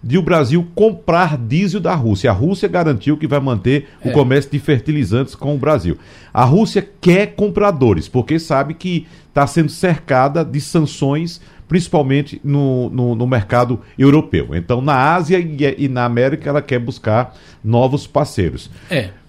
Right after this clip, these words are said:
Speaker 1: Como é que vai ficar essa história? Até porque daqui a pouco eu vou chamar também, é, é, Romualdo pra confirmar, ah, ou pra comentar quais são as consequências políticas no cenário
Speaker 2: Pois é.
Speaker 1: internacional para o Brasil.
Speaker 2: É, o que acontece é o seguinte hoje, pra que o nosso ouvinte,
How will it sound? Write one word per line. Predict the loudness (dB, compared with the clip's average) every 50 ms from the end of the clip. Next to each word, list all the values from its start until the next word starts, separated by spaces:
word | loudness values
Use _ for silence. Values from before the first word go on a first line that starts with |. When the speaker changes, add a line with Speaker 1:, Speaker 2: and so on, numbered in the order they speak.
| -16 -6
Speaker 1:
Como | -2 0 2 2
é | 2
que | 0 0
vai | -2 -4
ficar | -2 0 0
essa | 0 0 0 -4
história? | -4 0 2 2 4 2 2 2
Até | 0 0 0 0 0
porque | 0 0 0 0 0
daqui | 0 0 0 -2
a | 0
pouco | 2 2 2 2 2
eu | 2
vou | 2 2
chamar | 2 0 -2 0 0 0
também, | 0 0 -2 0 0 -2 -2 -4 -8 -12 -6 -2
é, | 0 0 0 0 0 0 2 2 2 0 0 -2
é, | -2
Romualdo | -2 0 0 2 4 4 4 4 2 0
pra | -2 -2
confirmar, | 0 0 -2 0 0 -2 0 0 2 2 0 0 -2 -8 -16 -20 -20 -20 -20 -20 -20 _ -6
ah, | -2 0 2 2 2 2 2 0 0 0 -2 0
ou | 0 0 2
pra | 2 2 0
comentar | 0 0 -2 -2 0 0 0 -2 -2 0 0 2 2 2 0 -2 -8 -20 -20 -20 -20 -20 -8 -2
quais | 0 0 0 2
são | 2 0
as | 0 0 -2
consequências | -2 -2 -2 0 0 -2 -2 -2 -2 -4 -4 -4 -6 -10
políticas | -8 -6 -4 -2 -2 -2 -4 -4 -4 -4
no | -4 -2
cenário | -2 0 0 0 0 0 2
Speaker 2:
Pois | 2 4
é. | 4
Speaker 1:
internacional | 4 4 2 4 4 4 4
para | 4 2 2
o | 2
Brasil. | 2 0 0 2 2 0 0 -2 -6 -12
Speaker 2:
É, | -12 -12 -8 -6
o | -4 -4 -2
que | 0 -2
acontece | 0 2 2 2 2 4 2 2 2 2 2 2
é | 2
o | 2
seguinte | 2 0 -2 0 0 0 2 2 2
hoje, | 2 2 2
pra | 0 0 0
que | 2 2
o |
nosso | 2 2 2 0 0 -2
ouvinte, | -2 -2 -2 -4 -4 -6